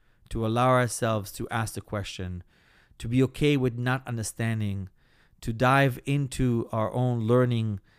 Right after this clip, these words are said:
to really be able to continue to grow in whatever we choose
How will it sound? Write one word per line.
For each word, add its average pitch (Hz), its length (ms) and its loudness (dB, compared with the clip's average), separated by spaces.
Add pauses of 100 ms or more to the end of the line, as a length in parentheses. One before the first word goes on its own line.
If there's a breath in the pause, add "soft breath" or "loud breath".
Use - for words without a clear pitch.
(420 soft breath)
to 117 140 -2
really 135 540 4
be 120 280 0
able 120 240 0
to 110 420 -4
continue 147 680 0
to 131 140 -4
grow 117 460 4
in 110 160 0
whatever 123 420 -2
we 113 140 -2
choose 120 640 -2